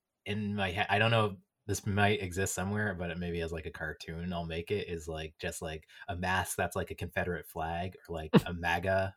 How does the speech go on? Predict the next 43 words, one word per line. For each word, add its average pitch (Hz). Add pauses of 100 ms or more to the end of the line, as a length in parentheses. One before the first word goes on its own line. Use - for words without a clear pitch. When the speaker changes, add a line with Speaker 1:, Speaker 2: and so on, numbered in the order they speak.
(160)
Speaker 1:
uh, 95
mask, 98
like, 80
Make 85
America 82
Great 76
Again 101
mask. 107
Like, 85
Speaker 2:
Mm-hmm. 113 (180)
Speaker 1:
think 127
about 110
how 101
many 92
lives 85
they 110
could 117
have 110
saved, 113
how 101
much 95
money 85
Trump 95
could -
have 101 (120)
made. 101 (420)
Like, 101
Speaker 2:
Hmm. 92
Speaker 1:
they're 107
just 123
idiots. -
<laughs> -
Like, 151
that's 127
just 123
money 104
they 95
left 95
Speaker 2:
Mm-hmm. -
Speaker 1:
on 92
the 87
table, 85
like 82